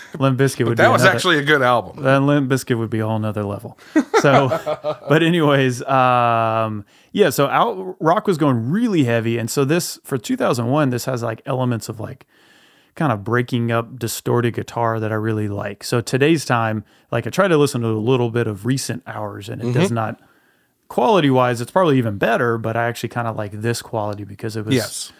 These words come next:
Speaker 2: it was kinda that nineties sound, but still modern, 'cause again, it was a transition period, I think, in terms of recording quality and recording techniques. So I, I would just say great tones, great vocals, cool lyrics.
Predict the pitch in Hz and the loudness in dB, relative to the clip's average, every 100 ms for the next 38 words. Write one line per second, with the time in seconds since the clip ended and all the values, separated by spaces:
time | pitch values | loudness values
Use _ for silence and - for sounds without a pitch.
0 | _ _ _ - 117 110 - 120 113 107 | _ _ _ -6 -4 -4 -2 -2 0 -2
1 | 107 117 123 120 110 - 190 185 175 131 | -2 0 0 -2 -4 -2 -2 0 0 -2
2 | 117 - 156 147 143 143 139 139 139 131 | -4 0 2 4 4 2 2 0 -2 -4
3 | 107 113 113 113 110 107 - 143 120 127 | -6 -6 -4 -4 -6 -8 -8 -4 0 0
4 | - 120 120 117 113 110 117 107 107 101 | 0 -2 -2 -2 -2 -2 -4 -4 -8 -6
5 | 110 104 104 95 127 226 214 165 156 151 | -8 -6 -8 -10 -6 2 2 2 0 0
6 | 147 135 127 113 - 127 110 113 117 110 | 2 0 -4 -4 -4 -2 -2 -4 -2 -4
7 | 107 - _ - - - - 120 123 139 | -4 -12 _ -20 -20 -6 0 2 2 2
8 | 156 143 135 117 139 135 139 131 127 120 | 2 2 2 2 0 2 2 4 2 0
9 | - - _ _ _ - 131 123 120 117 | -4 -16 _ _ _ -2 0 2 2 2
10 | 127 113 - - - _ _ _ - 131 | 0 -2 -6 -12 -18 _ _ _ 0 2
11 | 120 120 117 117 - - | 4 2 2 -2 -6 -12